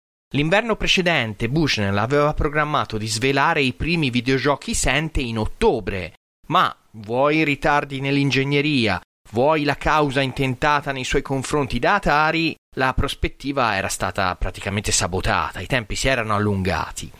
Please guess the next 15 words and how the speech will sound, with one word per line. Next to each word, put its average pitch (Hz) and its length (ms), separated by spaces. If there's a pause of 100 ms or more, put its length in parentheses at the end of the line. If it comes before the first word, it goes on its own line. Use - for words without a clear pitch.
(140)
Un 180 120
nuovo 240 260
debutto 196 480
dei 147 140
videogiochi 143 580
viene 131 220
quindi 147 300
fissato 160 640
il 139 80
nove 135 600
dicembre 120 680
dell'ottantatré, 117 800
a 123 60
fine 139 340
anno. 90 460